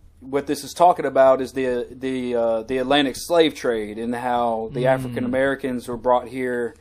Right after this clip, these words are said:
Speaker 1: in ships." And
Speaker 2: Right.
Speaker 1: that, you know, when you point out to 'em that, well, it says into Egypt, America's not Egypt, they'll, they'll pull out a dollar bill and they'll show you the, the pyramid on the back of the dollar bill.
Speaker 2: Oh, the Illuminati symbol.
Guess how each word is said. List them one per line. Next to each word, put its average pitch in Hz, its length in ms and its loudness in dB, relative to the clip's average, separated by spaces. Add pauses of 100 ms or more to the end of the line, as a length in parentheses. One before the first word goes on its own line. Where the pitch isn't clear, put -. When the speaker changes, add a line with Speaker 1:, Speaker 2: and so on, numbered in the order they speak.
(260)
Speaker 1:
in 117 100 -12
ships." - 680 -4 (420)
And 127 180 -2
Speaker 2:
Right. 131 80 2
Speaker 1:
that, 123 260 2 (100)
you 135 140 -4
know, 127 160 2
when 127 160 -4
you 127 60 -6
point 147 320 0
out 135 320 2 (120)
to 143 200 -2
'em 131 140 -2
that, 120 200 2
well, 123 560 2
it 135 120 -12
says 131 280 0
into 127 200 -4
Egypt, 127 520 -4
America's 127 440 -2
not 123 180 0
Egypt, 131 360 -4
they'll, 120 360 2 (320)
they'll 135 100 -2
pull 139 200 2
out 127 160 6
a 120 40 0
dollar 123 300 4
bill 113 540 0 (260)
and 123 140 -6
they'll 120 120 0
show 131 180 -4
you 123 80 -2
the, 113 400 -2
the 117 100 0
pyramid 139 380 2
on 117 120 0
the 117 60 -2
back 117 240 2
of 113 60 -4
the 110 60 -10
dollar 113 240 0
bill. 117 260 0
Speaker 2:
Oh, 151 160 -2
the 143 140 -8
Illuminati 147 680 -4
symbol. 107 460 -12